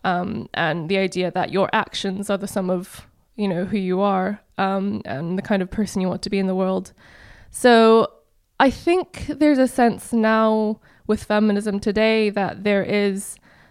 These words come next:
such a rightful focus on external power, um,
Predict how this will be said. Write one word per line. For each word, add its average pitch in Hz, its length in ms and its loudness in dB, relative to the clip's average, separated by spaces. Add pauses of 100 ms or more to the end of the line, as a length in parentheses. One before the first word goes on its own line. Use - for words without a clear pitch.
(100)
such - 460 -2
a 190 300 0
rightful 202 600 2
focus 196 500 -2
on 196 540 -2
external 208 440 0
power, 170 540 -2 (480)
um, 190 460 -2